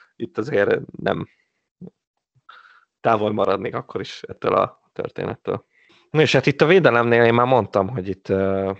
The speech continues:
viszonylag több pénzt áldozok, de ez nem igaz a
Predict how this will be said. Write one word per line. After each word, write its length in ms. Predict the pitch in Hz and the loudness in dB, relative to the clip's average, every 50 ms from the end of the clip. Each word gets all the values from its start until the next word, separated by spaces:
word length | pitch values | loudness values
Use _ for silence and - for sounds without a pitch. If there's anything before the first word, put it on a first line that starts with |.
| - _ _ _ | -12 _ _ _
viszonylag 540 | - 120 120 - - 127 107 95 92 90 - | -10 -8 -8 -4 0 0 2 2 2 -2 -4
több 300 | - - - 101 - _ | -4 -4 -4 -4 -2 _
pénzt 300 | - 95 92 92 - - | -2 -2 -2 -2 -2 -2
áldozok, 760 | 104 95 98 95 92 104 98 107 110 117 123 120 - - - | -2 0 0 0 -2 -4 -2 2 2 2 2 0 -2 -6 -8
de 180 | 120 107 104 107 | -6 -2 0 2
ez 140 | 107 98 - | 2 2 2
nem 140 | 120 110 104 | 0 0 0
igaz 280 | 95 92 95 92 92 | 0 2 0 0 2
a 420 | 98 95 98 98 101 98 - - | 4 4 6 6 4 2 0 -4